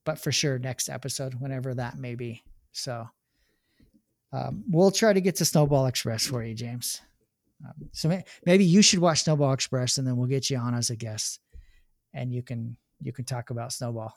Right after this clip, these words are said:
Express. So thank you, James, for your, um, for your message. Thank you to everybody, Amber, Allison, Jamie, Bailey, Monty, James for, uh, for sending in your thoughts on, on Disney Plus. I have seen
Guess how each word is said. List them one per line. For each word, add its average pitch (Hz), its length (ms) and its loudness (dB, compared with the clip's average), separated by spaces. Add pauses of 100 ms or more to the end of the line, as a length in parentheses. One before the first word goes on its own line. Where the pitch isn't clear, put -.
(100)
Express. - 640 -8 (1200)
So 64 300 -8 (320)
thank 185 200 6
you, 190 60 8
James, 180 360 6
for 156 300 2
your, 143 520 4 (400)
um, 131 580 -4 (1000)
for - 100 -2
your 151 120 6
message. 156 380 4
Thank 175 180 4
you 175 60 6
to 170 60 4
everybody, 160 300 6
Amber, 151 340 6
Allison, 147 960 2
Jamie, 143 380 2
Bailey, 139 340 2
Monty, 139 360 2
James 135 380 0
for, 131 340 -8
uh, 123 160 -8 (760)
for 143 120 0
sending 180 260 6
in 165 140 8
your 156 120 8
thoughts 156 300 2
on, 135 280 -2
on 139 160 -4
Disney 143 340 -2
Plus. 151 340 0
I 156 180 0
have 180 300 4
seen 208 400 6